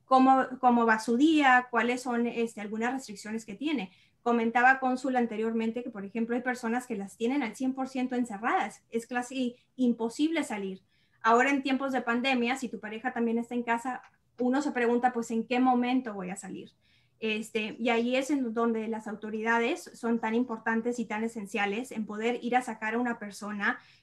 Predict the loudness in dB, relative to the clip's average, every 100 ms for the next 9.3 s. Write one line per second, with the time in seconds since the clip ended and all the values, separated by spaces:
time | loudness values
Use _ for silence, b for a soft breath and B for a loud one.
0 | _ -8 -4 0 2 2 2 2 0 0
1 | -2 -2 0 0 0 -2 -4 -2 -2 -2
2 | -4 -8 -6 -6 -4 -4 -4 -4 0 0
3 | 0 0 -2 0 -2 -4 -14 -10 -8 -6
4 | -10 _ _ -12 -10 -10 -10 -12 -10 -12
5 | -10 -6 -6 -6 -8 -8 -2 0 0 -2
6 | -6 _ _ _ -6 -6 -6 -4 -4 -2
7 | 0 0 -2 -8 _ -4 -2 0 2 2
8 | 2 0 -4 -4 -2 -2 0 2 2 2
9 | 0 -2